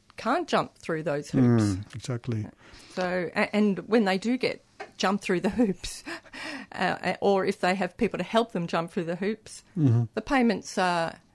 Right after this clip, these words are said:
Speaker 1: inadequate, as we know anyway. They're way below the poverty
Speaker 2: That's
Speaker 1: line.
Speaker 2: right, yeah. To illustrate the ju-, the injustice, think of the wealthy corporations who receive JobKeeper payments from our tax revenue,
Speaker 1: Yeah.
Speaker 2: including, by the way, taxes from the struggling workers.
Speaker 1: Yeah.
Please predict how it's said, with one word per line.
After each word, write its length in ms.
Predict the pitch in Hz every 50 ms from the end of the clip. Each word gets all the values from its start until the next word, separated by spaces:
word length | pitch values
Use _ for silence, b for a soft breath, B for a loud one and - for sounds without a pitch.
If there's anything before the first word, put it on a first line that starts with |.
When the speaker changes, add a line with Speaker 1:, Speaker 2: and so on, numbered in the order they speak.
| _ _ -
Speaker 1:
inadequate, 560 | 190 190 180 196 247 262 247 - 190 147 - -
as 200 | - 170 - -
we 80 | 175 160
know 180 | 165 160 160
anyway. 360 | 160 170 180 185 180 156 147
They're 140 | 143 156 160
way 200 | 160 175 156 160
below 280 | 156 - 143 139 139 139
the 100 | 143 151
poverty 420 | - - - 151 143 - 165 147 139
Speaker 2:
That's 260 | 117 101 - - 127
Speaker 1:
line. 240 | 117 113 110 107 107
Speaker 2:
right, 140 | 107 - - -
yeah. 320 | 127 113 110 110 110 98 - B B B B B B
To 160 | - 135 147 196
illustrate 520 | 202 180 196 170 - - 127 117 117 113
the 80 | - 107
ju-, 180 | 92 - - - -
the 140 | - 123 143 143
injustice, 760 | 117 127 123 107 127 156 160 - - - - 107 107 - - 359 -
think 360 | - - - 220 214 214 -
of 160 | 185 160 -
the 120 | - 131 127
wealthy 520 | 123 135 143 147 143 139 - - 147 143
corporations 1120 | - - 143 139 131 - - 127 127 127 135 143 139 - - 104 98 110 101 110 139 - - _ B B B B B B
who 160 | 151 143 135
receive 400 | 139 135 - - 170 151 147 123
JobKeeper 640 | 101 123 131 127 - - - 123 110 - - 101 -
payments 520 | - 110 104 95 90 95 101 117 135 -
from 240 | - - 131 123 131
our 120 | 131 139
tax 420 | - - 156 160 165 - - - -
revenue, 560 | 127 113 98 98 98 104 107 - 98 117 117 - B B B
Speaker 1:
Yeah. 180 | 165 165 160 160
Speaker 2:
including, 520 | - 139 120 - 131 131 156 170 160 135 104
by 180 | 107 107 107
the 100 | 107 107
way, 200 | 101 107 107 107
taxes 460 | - - 123 123 - - - 139 120
from 240 | - - 147 139 139
the 80 | 135 123
struggling 520 | - - - 143 147 127 139 143 139 139
workers. 560 | 131 143 156 170 175 - 131 117 123 - - -
Speaker 1:
Yeah. 500 | 196 185 196 190 180 180 165 160 170 214